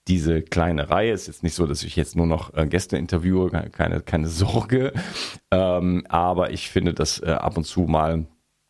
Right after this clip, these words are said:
äh, eine schöne Sache, ähm, und das habe ich mir jetzt überlegt, hier für den Sommer, äh, das mal so ein bisschen zu machen. Und, ähm, ja, viel Spaß dabei. Es ist auf jeden Fall super spannend. Also die erste Episode, wie gesagt, ist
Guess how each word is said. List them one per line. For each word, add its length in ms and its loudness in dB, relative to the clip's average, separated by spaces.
äh, 60 0
eine 300 0
schöne 260 0
Sache, 480 0
ähm, 360 2
und 340 -6
das 120 -10
habe 120 -8
ich 80 -14
mir 80 -6
jetzt 180 -14
überlegt, 380 -8
hier 100 -16
für 100 -20
den 180 -20
Sommer, 420 0
äh, 60 -2
das 200 0
mal 160 2
so 80 0
ein 60 -2
bisschen 240 -6
zu 120 -6
machen. 420 -2
Und, 680 0
ähm, 560 0
ja, 220 -2
viel 140 0
Spaß 340 -2
dabei. 480 2
Es 140 0
ist 160 -8
auf 160 -2
jeden 100 2
Fall 240 0
super 420 0
spannend. 540 -2
Also 320 2
die 60 2
erste 520 0
Episode, 460 -8
wie 80 -2
gesagt, 300 -4
ist 420 -8